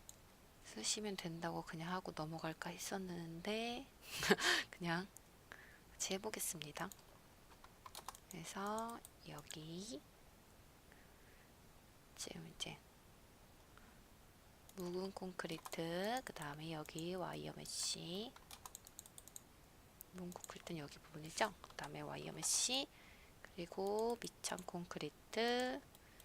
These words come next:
그리고 잡석 다짐,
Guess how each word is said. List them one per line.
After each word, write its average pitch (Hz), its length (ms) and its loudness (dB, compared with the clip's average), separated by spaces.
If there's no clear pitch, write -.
그리고 196 720 2
잡석 - 500 2
다짐, 139 920 4